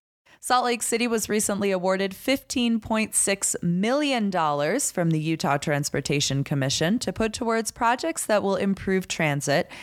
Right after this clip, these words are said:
and transportation in the city. Most of the projects are what they call first and last mile improvements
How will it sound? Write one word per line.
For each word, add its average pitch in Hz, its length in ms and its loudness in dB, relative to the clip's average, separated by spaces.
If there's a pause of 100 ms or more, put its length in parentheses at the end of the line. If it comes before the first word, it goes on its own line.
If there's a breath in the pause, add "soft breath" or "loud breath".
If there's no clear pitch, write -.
(180 loud breath)
and 262 200 2
transportation 151 960 0
in 135 200 0
the 127 100 0
city. - 460 -2 (560)
Most 277 280 2
of 285 100 -2
the 294 80 -4
projects 233 580 -2
are 196 120 2
what 185 180 -2
they 185 140 0
call 165 440 0
first - 560 -2
and 196 200 2
last 175 400 2
mile 160 340 2
improvements 160 960 0